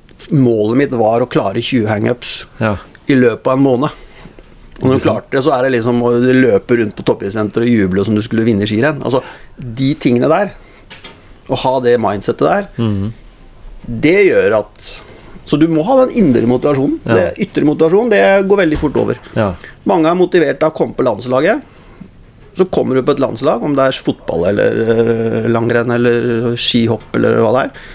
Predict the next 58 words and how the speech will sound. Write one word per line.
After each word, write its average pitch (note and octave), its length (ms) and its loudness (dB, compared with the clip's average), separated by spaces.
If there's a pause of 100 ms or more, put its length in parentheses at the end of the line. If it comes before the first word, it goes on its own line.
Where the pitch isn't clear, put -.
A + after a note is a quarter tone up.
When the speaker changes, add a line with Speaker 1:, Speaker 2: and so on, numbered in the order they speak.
(180)
Speaker 1:
så D3+ 100 0
er D3 40 2
du D#3 80 2
fornøyd C3 560 0
når C3+ 140 2
du C#3 60 2
kommer A#2 180 0
på B2+ 120 2
landslaget, C3+ 300 -2
da D#3 80 -2
har C#3 80 2
du A#2+ 60 0
nådd A#2 200 0
målet A2 240 0
ditt, - 160 0
og C3+ 60 4
det A#2 100 0
er, A2 140 -2
Speaker 2:
Ja. G2+ 60 -8 (440)
Speaker 1:
det D#2 100 -2
er - 40 2
et A#3 120 -4
bra G#2+ 180 0
mål, A2+ 220 -4
det. G3+ 180 -2 (100)
Speaker 2:
Mm. G#2 200 -4 (540)
Speaker 1:
Men C3+ 100 0
hvis D#3 160 0
det C3 140 0
er C#3 80 0
målet, C#3+ 360 0 (1160)
så - 160 -6
er B2 60 -2
du B2 60 -2
ferdig B2 340 -4 (200)
Speaker 2:
Ja. G2+ 140 -4
Speaker 1:
når C3 60 0
du C3+ 80 0
kommer A#2 160 -2
på B2+ 60 -2 (120)
landslaget. D#3+ 260 -4 (800)
For - 80 0
det C#3+ 80 2
kommer B2+ 180 0
alltid A2+ 220 -2
noen A2+ 140 -2
bak G2 260 -2
som A#2+ 140 -6
har A#2 160 -2
enda, G2+ 920 -2 (580)
Speaker 2:
Ikke G2 80 -10
Speaker 1:
du A2 60 2
Speaker 2:
sant? B2 160 2
Speaker 1:
må E3 100 2
liksom C3 220 0
ha A#2+ 220 2
den A#2 480 -4
indre, G#2 240 2